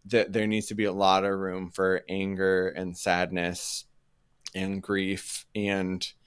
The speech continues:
um, and then to open up a place where God might meet you there. And for some of us, it's like, it's like, I have to say goodbye to the God that I grew up with.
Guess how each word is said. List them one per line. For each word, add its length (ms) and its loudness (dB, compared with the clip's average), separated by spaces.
um, 460 0
and 160 8
then 140 10
to 140 10
open 280 6
up 160 0
a 80 -4
place 340 4
where 240 6
God 540 4
might 280 -4
meet 300 -4
you 160 -6
there. 420 -2
And 320 0
for 140 8
some 240 10
of 160 10
us, 260 8
it's 180 2
like, 440 6
it's 240 6
like, 300 6
I 140 12
have 120 8
to 120 4
say 240 4
goodbye 680 4
to 140 -2
the 100 -2
God 300 4
that 120 2
I 120 2
grew 200 2
up 200 2
with. 320 -2